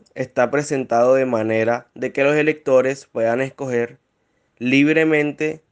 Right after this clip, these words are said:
en el temario o articulado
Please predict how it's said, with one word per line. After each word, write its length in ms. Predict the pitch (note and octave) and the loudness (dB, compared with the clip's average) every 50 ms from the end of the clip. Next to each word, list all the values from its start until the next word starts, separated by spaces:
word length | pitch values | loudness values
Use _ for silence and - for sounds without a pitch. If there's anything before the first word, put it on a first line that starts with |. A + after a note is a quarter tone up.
| _ _ _ _ - _ | _ _ _ _ -20 _
en 180 | - A#2 B2 B2+ | -8 -4 -2 0
el 180 | B2 B2 A#2+ | 0 -2 0
temario 600 | B2 A#2+ A#2 A#2 A#2 A#2+ B2+ C#3 C#3+ C#3+ C#3+ C#3+ - | 0 0 2 2 2 2 2 2 0 -2 -4 -6 -4
o 80 | - A#2 | -4 -4
articulado 880 | A2 A2 - A2+ G#2 - - G#2 G2+ G2 G2+ G#2 A2 A#2+ B2 - - | -6 -4 -8 -10 -10 -8 -6 -4 -2 -2 0 0 0 0 -2 -4 -10